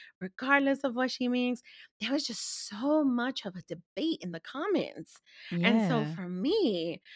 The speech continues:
Speaker 1: it was like P T S D for two point five seconds. I was like, "Oh my God, it's bringing me
Speaker 2: <laughs> I
Speaker 1: back to my
Speaker 2: wouldn't. <laughs>
Speaker 1: divorce." <laughs> I, wow. I
Speaker 2: Wait.
Speaker 1: don't think I'm over it. No, I'm
Speaker 2: Oh my
Speaker 1: joking. It
Speaker 2: God. <laughs>
Speaker 1: wasn't that bad. But, <laughs> but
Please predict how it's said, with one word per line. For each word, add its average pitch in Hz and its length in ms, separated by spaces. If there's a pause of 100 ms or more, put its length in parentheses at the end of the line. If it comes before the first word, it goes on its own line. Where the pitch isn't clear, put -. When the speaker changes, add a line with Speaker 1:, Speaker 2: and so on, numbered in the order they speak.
(220)
Speaker 1:
it 233 120
was 254 140
like 220 240
P 269 160
T 269 200
S 214 140
D 269 140
for 214 140
two 247 160
point 208 200
five 202 160
seconds. 214 440
I 214 80
was 214 140
like, 202 140
"Oh 220 100
my 190 160
God, 311 240
it's 220 160
bringing 220 240
me 214 80
Speaker 2:
<laughs> 214 60
I - 20
Speaker 1:
back 220 160
to 240 60
my 202 120
Speaker 2:
wouldn't. 208 200
<laughs> - 20 (280)
Speaker 1:
divorce." - 340
<laughs> - 1120
I, - 120 (160)
wow. 214 500 (300)
I 220 180
Speaker 2:
Wait. - 0
Speaker 1:
don't 247 160
think 277 160
I'm 285 160
over 349 340
it. 190 360
No, 208 100
I'm 202 140
Speaker 2:
Oh 240 160
my 226 160
Speaker 1:
joking. - 20
It 214 80
Speaker 2:
God. 202 240
<laughs> - 0
Speaker 1:
wasn't 190 100
that - 140
bad. - 220
But, 294 140 (1700)
<laughs> - 0
but 269 640